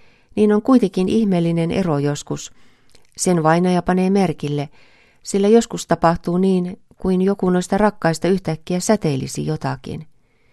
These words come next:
Aivan odottamatonta rakkautta tulee heidän puoleltaan, odottamatonta kirkkautta, niin että vainajan taivaallinen onni lisääntyy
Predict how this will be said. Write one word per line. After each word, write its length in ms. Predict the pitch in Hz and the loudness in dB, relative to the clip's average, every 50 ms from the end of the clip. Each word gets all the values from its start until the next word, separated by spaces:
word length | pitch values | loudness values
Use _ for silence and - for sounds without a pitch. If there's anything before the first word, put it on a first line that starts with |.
| _ _ _ _ _ _ _ _ _ | _ _ _ _ _ _ _ _ _
Aivan 280 | 196 226 240 240 233 226 | 2 4 6 6 4 4
odottamatonta 840 | 240 247 240 196 170 - - 151 156 151 - - 151 147 - 165 | 4 4 4 4 4 2 -2 -2 -2 -2 -2 -4 -4 -4 -2 -2
rakkautta 640 | 175 190 196 190 _ - - 156 151 151 - - 156 | -2 -2 -4 -4 _ -6 -4 -4 -4 -4 -6 -8 -8
tulee 320 | - - 160 160 160 156 | -6 -4 -2 -2 0 0
heidän 260 | 156 160 156 147 143 - | 0 0 -2 -2 -4 -4
puoleltaan, 720 | - 196 202 190 185 175 165 - - 170 160 160 160 160 _ _ _ _ _ _ _ _ - - | -2 -2 0 0 0 -2 -4 -4 -6 -6 -6 -6 -8 -12 _ _ _ _ _ _ _ _ -4 0
odottamatonta 640 | 226 226 233 214 - 208 196 190 185 - 190 185 190 | 4 4 4 4 4 2 0 0 0 0 -2 -4 -4
kirkkautta, 800 | 190 - 233 226 202 170 - _ - 139 139 131 - _ - 143 135 - _ _ - - - - _ - | -2 0 2 2 2 0 -2 _ -6 -6 -6 -6 -8 _ -12 -12 -12 -14 _ _ -20 -20 -20 -20 _ -2
niin 180 | - 180 180 170 | 0 2 2 2
että 240 | 170 - - 175 170 | 2 0 0 2 4
vainajan 400 | 185 185 190 185 185 175 180 175 | 4 4 4 4 2 0 0 0
taivaallinen 720 | - 196 202 196 175 160 151 147 151 151 156 156 - - | 2 2 2 2 2 0 0 0 -2 -2 -2 -2 -2 -2
onni 280 | 180 185 175 160 156 | -2 -2 0 0 -2
lisääntyy 560 | 156 170 170 - 165 156 147 143 - 151 147 | -2 -4 -2 -2 -4 -4 -4 -4 -6 -8 -6